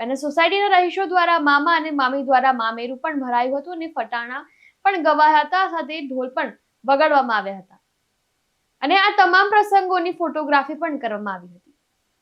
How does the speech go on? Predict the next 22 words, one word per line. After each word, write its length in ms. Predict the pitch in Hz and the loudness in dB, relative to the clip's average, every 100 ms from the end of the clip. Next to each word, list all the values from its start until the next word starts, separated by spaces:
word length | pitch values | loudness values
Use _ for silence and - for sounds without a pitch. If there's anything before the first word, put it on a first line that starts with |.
| _ - | _ -6
આ 120 | 240 339 | 0 4
સાથે 340 | 381 370 339 349 _ _ _ - | 4 2 -6 -8 _ _ _ -4
ચોરી 340 | 349 381 466 453 | 0 2 4 4
બનાવીને 580 | 339 320 285 269 269 285 302 - | 4 2 0 -2 -4 -6 -6 -2
તેને 320 | 285 269 294 302 240 | 0 0 -2 -4 -2
વરરાજા 560 | 247 247 247 240 320 311 | 0 0 0 0 -2 -2
અને 180 | 269 262 | -4 -4
કન્યાના 420 | 254 269 294 277 254 | -4 -4 -4 -2 -2
લગ્ન 280 | 240 254 269 | -2 -4 -6
પણ 180 | 330 285 214 | -4 -4 -6
લેવાયા 340 | 196 196 185 | -6 -10 -12
હતા 200 | - - | -20 -20
અને 260 | - 220 233 | -16 -8 0
મામેરું 420 | 240 269 311 302 254 | 0 0 -4 -4 -2
ભરાયું 320 | 240 247 269 269 | 0 0 -2 -6
હતું, 180 | 339 | -8
જેમાં 320 | 294 285 269 254 | -4 -2 -2 0
બ્રાહ્મણ 420 | 254 277 320 294 | 0 -2 -4 -4
તરીકે 440 | 254 240 269 277 | -4 -6 -6 -8
શ્રી 240 | - 262 254 226 | -8 -10 -4 -4
વાસુદેવભાઈ 720 | 226 269 247 262 220 220 214 | -4 -6 -6 -8 -10 -12 -12
પટેલ 320 | 202 226 269 | -12 -12 -16